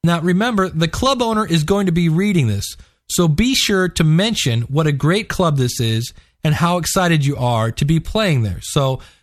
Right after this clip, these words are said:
let's say you're playing a club called the Brown Coat. You could say, "Hey, everybody, we're playing the Brown Coat this Friday from nine to one."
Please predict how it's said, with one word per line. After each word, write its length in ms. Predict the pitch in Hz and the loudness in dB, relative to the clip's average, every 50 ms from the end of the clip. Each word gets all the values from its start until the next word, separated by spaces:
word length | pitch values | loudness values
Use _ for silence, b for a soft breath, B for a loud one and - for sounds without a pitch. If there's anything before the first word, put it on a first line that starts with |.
| B _ - | B _ -6
let's 200 | 220 240 214 - | -4 -4 -4 -2
say 260 | - 214 202 196 190 175 | -2 0 0 0 0 0
you're 220 | 156 165 165 165 | 0 0 0 0
playing 460 | 160 - 170 160 151 147 147 151 151 | 0 0 0 0 2 0 0 0 -2
a 100 | 143 147 | -4 -6
club 520 | - - - 131 127 131 127 127 127 123 b b b b b b _ _ - | -4 -2 -2 0 0 0 0 -2 -4 -4 b b b b b b _ _ -6
called 500 | - 156 139 131 127 127 131 135 120 120 - _ _ _ _ _ _ _ _ _ _ _ _ _ _ _ - | -4 -2 0 0 0 -2 -2 -2 -4 -6 -8 _ _ _ _ _ _ _ _ _ _ _ _ _ _ _ -6
the 180 | 139 139 147 | -2 -2 0
Brown 380 | 135 123 143 139 135 127 127 147 | 0 0 0 0 0 -2 -2 -2
Coat. 460 | - - 135 101 101 - - - - - _ _ _ _ _ _ _ _ _ _ _ _ _ _ _ _ _ _ - 165 | -2 -2 -2 -2 -2 -6 -10 -14 -14 -16 _ _ _ _ _ _ _ _ _ _ _ _ _ _ _ _ _ _ -2 0
You 80 | 185 | 0
could 140 | 165 175 156 | 0 0 0
say, 180 | - 180 165 160 | 0 0 0 0
"Hey, 220 | - 247 277 262 | 0 0 0 0
everybody, 500 | 247 233 240 202 233 233 233 233 226 202 | 0 0 -2 0 0 0 0 0 0 0
we're 160 | 170 180 180 | 2 0 2
playing 320 | 165 - - 220 226 220 208 | 2 0 0 0 0 0 0
the 80 | 190 | 0
Brown 320 | 170 180 196 202 202 196 - | 0 0 0 0 0 -2 -2
Coat 300 | - 196 185 170 139 160 | -2 -2 -2 0 0 0
this 140 | 190 196 - - - | 0 0 -2 -2 0
Friday 400 | 190 190 196 190 165 123 107 98 | 0 0 2 2 0 0 -2 -2
from 320 | - - 143 120 120 127 | -2 -2 0 0 2 2
nine 280 | 147 160 185 208 208 180 | 2 0 0 0 0 0
to 80 | 170 139 | 2 2
one." 420 | 139 143 160 165 135 98 90 98 | 2 2 2 2 0 -2 -4 -10